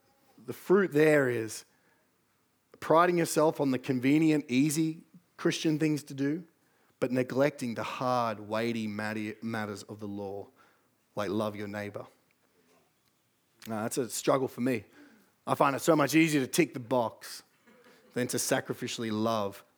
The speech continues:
people who are different or hard or far away. Rotten fruit number six.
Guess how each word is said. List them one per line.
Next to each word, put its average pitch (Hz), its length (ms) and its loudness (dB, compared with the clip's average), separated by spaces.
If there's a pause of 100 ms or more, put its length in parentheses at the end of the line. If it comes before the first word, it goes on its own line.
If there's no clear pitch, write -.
people 107 420 -8 (140)
who 117 80 -10
are 107 60 -8
different 107 560 -4
or 98 100 -10
hard 101 480 -6
or 101 80 -16
far 101 300 -6
away. 95 220 -6 (2000)
Rotten 180 240 6
fruit 185 240 6
number 175 160 4
six. - 420 2